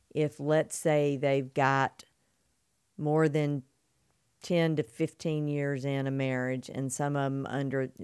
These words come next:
some of 'em would probably say, you know, under ten years, um, they would probably tell you there are moments and there are seasons that there is the cold, raw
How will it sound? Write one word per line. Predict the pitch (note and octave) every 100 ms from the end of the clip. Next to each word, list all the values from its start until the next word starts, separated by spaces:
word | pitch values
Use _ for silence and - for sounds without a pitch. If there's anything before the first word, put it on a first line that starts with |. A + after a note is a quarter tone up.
| -
some | D3+ C#3+
of | C#3
'em | C#3
would | C3+ -
probably | C#3 C3+
say, | C3 C#3+ C3+ C3+
you | B2 C3
know, | C3 C3 B2+
under | C3+ C3 B2+ _ _ -
ten | F3+ D3+
years, | B2+ B2 B2+ - _ - - _ -
um, | E3+ E3 D#3 D3+ D3 - -
they | D3+ D3+
would | D#3+ -
probably | D#3+ D3+ D3+
tell | D3 D#3+ C#3
you | B2+ C3
there | C3 C#3 D3+
are | C#3+
moments | C#3 C#3+ D3+ D#3+ - - - -
and | C#3+
there | C#3 C#3
are | C#3
seasons | - D3 C#3 C3+ B2+ C3 C3 -
that | - C#3 -
there | C#3+ C#3+ D3
is | - C#3 C3+ C3 - _ _ _ _ -
the | C#3+ B2+ -
cold, | - D3+ D#3 D#3 D3+ D3+ C#3+ -
raw | C#3 C#3+ C#3+ C#3 C3+ C3+